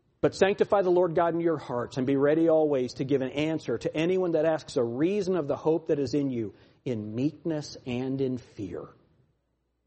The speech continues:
Amen? Man, I love your commandments, God. I love them. These are the statements of David about himself. Then, boy, verse one twenty-eight.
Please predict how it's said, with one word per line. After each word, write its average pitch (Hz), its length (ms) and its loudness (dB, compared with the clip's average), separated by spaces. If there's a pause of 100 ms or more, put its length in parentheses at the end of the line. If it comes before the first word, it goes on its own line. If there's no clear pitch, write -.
(640)
Amen? 247 360 4 (1040)
Man, 185 280 -4
I 151 100 -6
love 180 460 0
your 160 120 0
commandments, 123 640 -6
God. 92 340 -10 (880)
I 160 140 -8
love 175 580 0
them. 120 160 -2
These 151 160 0
are 160 60 -2
the 139 60 -4
statements 147 520 -2
of 104 120 -4
David 113 360 -2 (1900)
about 143 320 2
himself. 120 560 -2 (460)
Then, 135 340 2 (920)
boy, 131 260 4 (300)
verse 156 160 6
one 165 160 4
twenty-eight. 160 600 2